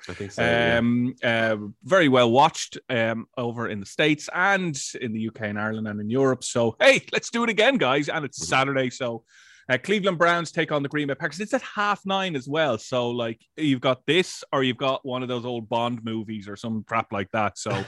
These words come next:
Speaker 1: <laughs>
Speaker 2: go into the other room, just tell everyone, "I'm gonna watch the N F L." Cleveland Browns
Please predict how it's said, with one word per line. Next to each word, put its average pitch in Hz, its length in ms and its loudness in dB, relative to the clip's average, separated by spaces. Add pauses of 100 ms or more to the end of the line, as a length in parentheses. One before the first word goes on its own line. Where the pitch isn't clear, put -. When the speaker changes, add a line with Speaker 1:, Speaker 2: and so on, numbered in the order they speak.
(160)
Speaker 1:
<laughs> - 200 -20
Speaker 2:
go 160 140 8
into 165 160 2
the 180 100 6
other 175 140 6
room, 151 320 4
just 127 200 -8
tell 147 220 2
everyone, 123 580 2 (120)
"I'm 123 80 -2
gonna 120 160 -2
watch 107 240 -6
the 110 100 -10
N 104 140 -8
F 98 160 -12
L." 92 180 -6 (300)
Cleveland 190 340 4
Browns 143 400 4